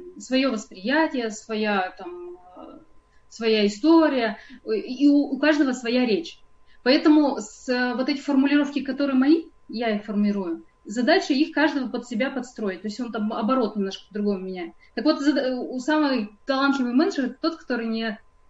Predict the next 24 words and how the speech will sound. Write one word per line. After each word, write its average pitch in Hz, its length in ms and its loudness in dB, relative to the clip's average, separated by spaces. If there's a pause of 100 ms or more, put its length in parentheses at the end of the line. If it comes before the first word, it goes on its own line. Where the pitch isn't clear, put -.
(300)
э, 220 180 -6
прочитает, 247 720 0
э, 220 40 -4
м, 214 400 -4
скажет 233 420 -2
наизусть 233 520 0
формулировки, 254 580 0
но 247 80 2
это 220 140 -2
будет 233 240 2
звучать, 226 420 -2
как 233 160 -4
будто 247 200 -8
это 220 600 -6
он 269 200 2
реально 214 420 0
сказал, 247 340 -8
это 220 180 -10
он 240 240 -8
реально 190 360 -6
думает 262 500 -2
таким 226 360 -12
образом. 190 440 -12
Вот. - 160 -20